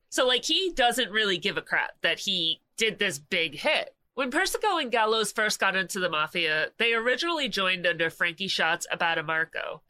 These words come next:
and Frankie Schatz actually recruited Persico himself. Frankie Schatz ran the Garfield crew, and the Gallos and Persico started and really thrived within the Garfield crew. Abbatemarco got into the mafia in nineteen twenty-eight under Profaci,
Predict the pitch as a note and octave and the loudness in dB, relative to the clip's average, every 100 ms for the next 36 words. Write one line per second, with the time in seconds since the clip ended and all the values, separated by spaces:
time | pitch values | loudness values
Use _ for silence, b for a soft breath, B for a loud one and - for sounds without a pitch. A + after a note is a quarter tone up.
0 | B - A#3+ A#3+ G#3+ C4+ D4+ F#4 - A3 | B 0 2 0 0 -2 0 -2 0 2
1 | G#3 - F3+ F#3+ - G#3 G3+ E3+ F3 G#3+ | 0 0 -2 0 0 -2 -4 -6 -6 -2
2 | F3 F3+ - F3+ D#3 E3 D3+ C#3 C#3+ - | 0 -2 -2 -4 -2 -4 -4 -4 -8 -8
3 | - B3 - - - _ _ - C#4 E4 | -2 -2 -2 -12 -20 _ _ -2 0 0
4 | - B3+ B3 G#3 G3+ G3+ F#3+ F3 G#3+ A#3+ | 2 2 0 0 0 0 -2 0 2 2
5 | F#3 D3 - E3 G2+ B2 - F#3 F#3+ E3+ | 0 -4 -4 -4 -2 -4 -2 0 0 -2
6 | F3 F3 F#3+ G#3 G3+ F#3+ E3 - G3+ - | 0 2 2 2 0 -2 -4 -2 -2 -2
7 | F#3+ F#3 F3 - A#3 B3 F#3 E3+ E3+ - | -2 -2 0 0 2 2 2 0 0 0
8 | F3+ F3+ E3 - - G#3 C#4 F4 D#4+ - | 0 -2 -8 -18 -8 -2 -2 -2 -6 -4
9 | G3+ A#3 F3+ D3+ D3+ E3 F3+ E3 A#3 G#3+ | 0 2 2 0 -4 -2 -2 2 0 0
10 | D#3 D#3 G3 A#3+ A3+ - G#2+ - - F2+ | -4 -2 0 0 -2 -8 -10 -8 -6 -6
11 | - _ B - A#3 C#4 E4 C#4+ G#3+ G#3+ | -8 _ B -4 2 2 2 2 2 2
12 | A3 G3+ F#3 F#3+ G3+ A#3+ A3+ F#3 F3 F#3+ | 0 2 2 2 -2 -2 0 0 0 0
13 | F#3 E3 E3 F3 F#3+ G#3+ G3+ - G3+ F3+ | 2 2 0 -2 -2 -4 -6 -4 0 0
14 | D#3+ D3 C#3+ - E3+ E3 F#3 D#3+ F#3 F3+ | 2 0 -2 -4 -2 -2 0 -2 2 2
15 | - D3+ C#3 | 0 -4 -4